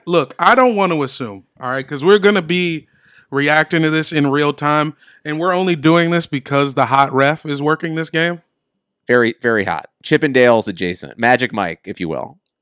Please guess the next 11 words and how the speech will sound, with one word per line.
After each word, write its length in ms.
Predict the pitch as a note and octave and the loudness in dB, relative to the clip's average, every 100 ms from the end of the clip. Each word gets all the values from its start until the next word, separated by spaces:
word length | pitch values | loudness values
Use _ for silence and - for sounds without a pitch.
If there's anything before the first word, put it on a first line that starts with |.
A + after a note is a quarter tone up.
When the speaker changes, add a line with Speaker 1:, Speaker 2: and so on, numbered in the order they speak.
| _ | _
Speaker 1:
Yeah, 320 | D3 C3+ A#2+ A#2+ | -8 -6 -6 -10
you, 240 | D#3 D3 D#3 | -10 -10 -8
it's 160 | D3 | -4
like, 200 | E3 D3+ | -2 -4
uh, 300 | D3+ C#3+ C3 A#2+ _ _ - | -4 -6 -6 -10 _ _ -12
it's 220 | D3+ - | -10 -8
the 120 | C#3 | -6
dad 420 | A#2+ D3 D3+ C#3 | 0 4 4 2
next 280 | C3+ C3+ - | 0 -2 -4
door. 520 | B2 C3 A#2+ G#2 D3 - _ _ _ _ _ _ - | -4 -2 -2 -6 -14 -18 _ _ _ _ _ _ -14
<laughs> 300 | A4+ - | -14 -14